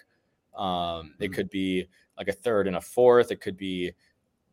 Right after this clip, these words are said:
Speaker 1: three fourths. It, it could just be, like, a combination of picks to get to a second round pick. Um, he's, he's get, he's a little bit on the older side now. Like, again,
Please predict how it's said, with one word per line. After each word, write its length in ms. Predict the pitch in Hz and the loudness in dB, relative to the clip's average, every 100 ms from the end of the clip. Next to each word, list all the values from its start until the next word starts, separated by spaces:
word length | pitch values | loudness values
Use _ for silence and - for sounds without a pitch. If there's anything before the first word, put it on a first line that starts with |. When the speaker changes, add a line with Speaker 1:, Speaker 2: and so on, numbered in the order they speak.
| _ _ _ _ - | _ _ _ _ -4
Speaker 1:
three 220 | 117 117 | -2 -2
fourths. 520 | - 117 120 117 - | 0 4 6 6 2
It, 160 | 113 120 | -4 -4
it 100 | - | -2
could 120 | 120 | -2
just 160 | 120 | -2
be, 100 | 123 104 | -4 -2
like, 140 | 117 104 | -2 -4
a 80 | |
combination 520 | 98 120 117 117 101 107 | 2 2 2 -2 -2 -6
of 100 | - | -2
picks 260 | 110 - | -2 -2
to 100 | 104 | -6
get 240 | 92 95 95 | 0 -2 0
to 280 | 104 92 - | -6 -6 -6
a 200 | 98 90 | -6 -4
second 320 | - 85 90 | -6 -8 -8
round 200 | 76 - | -10 -12
pick. 360 | - 82 82 _ - - _ - | -14 -16 -16 _ -20 -20 _ -2
Um, 280 | 98 95 92 | 0 0 -2
he's, 220 | 101 95 _ | -6 -10 _
he's 120 | 107 | 0
get, 180 | 123 123 | 2 2
he's 220 | 120 101 | -4 -4
a 40 | |
little 160 | 131 135 | 4 6
bit 120 | 135 | 6
on 80 | 131 | 6
the 80 | 120 | 6
older 240 | 123 123 | 4 2
side 320 | 110 117 113 | 4 4 6
now. 320 | 113 113 110 107 | 4 4 4 4
Like, 140 | 95 | 2
again, 280 | 90 95 | -2 -4